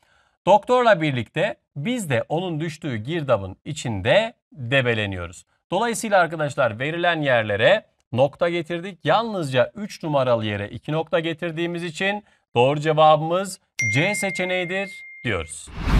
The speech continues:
Noktalama işaretlerine bir diğer sorumuzla devam ediyoruz.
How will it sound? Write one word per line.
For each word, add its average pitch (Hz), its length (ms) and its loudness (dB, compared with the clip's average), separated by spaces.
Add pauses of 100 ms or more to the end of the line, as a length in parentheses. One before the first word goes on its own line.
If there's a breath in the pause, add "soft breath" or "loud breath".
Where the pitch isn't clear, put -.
Noktalama 196 460 2
işaretlerine 160 720 2
bir 139 180 -4
diğer 190 200 6
sorumuzla 160 640 0 (200)
devam 151 320 8
ediyoruz. 101 500 -4